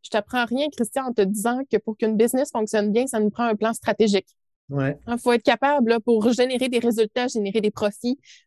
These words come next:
Speaker 1: pour faire une saine gestion des priorités, il faut planifier. Et il
Speaker 2: Hmm.
Speaker 1: faut surtout intégrer chacun de nos objectifs un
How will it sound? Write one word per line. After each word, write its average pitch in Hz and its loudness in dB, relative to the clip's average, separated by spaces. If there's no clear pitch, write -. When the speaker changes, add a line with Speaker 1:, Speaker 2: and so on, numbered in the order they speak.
Speaker 1:
pour 208 4
faire 233 0
une 214 6
saine 262 2
gestion 240 0
des 233 0
priorités, 226 -2
il 214 4
faut 240 0
planifier. 208 -2
Et 226 4
il 233 4
Speaker 2:
Hmm. 233 -2
Speaker 1:
faut 262 2
surtout 285 2
intégrer 240 2
chacun 277 -2
de 311 0
nos 240 0
objectifs 208 -2
un 294 2